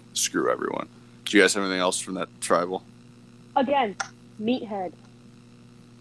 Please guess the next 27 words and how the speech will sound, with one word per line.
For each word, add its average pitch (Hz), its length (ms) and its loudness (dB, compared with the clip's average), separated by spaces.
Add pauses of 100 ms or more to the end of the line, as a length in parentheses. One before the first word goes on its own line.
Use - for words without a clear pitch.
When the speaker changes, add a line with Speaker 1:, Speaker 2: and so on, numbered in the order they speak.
(500)
Speaker 1:
Yeah. 87 340 2 (600)
I 107 80 2
mean, 98 180 0
th-, 95 380 2
that 104 200 4
guy's 95 200 2
the 90 60 -12
biggest 85 360 -10
meathead 87 280 -8
of 65 80 -8
all 80 120 -6
time. 82 380 -6
Um, 87 320 -2 (1200)
and 107 140 4
so 120 200 4
going 120 280 0
to 135 80 -8
the 120 100 4
actual 113 320 0
vote, 104 440 0 (540)
he - 140 -6
gets 120 340 0
his, 95 200 -4
Meathead 113 580 -6
gets 107 200 -2
his 95 220 -6
wish. 85 420 -6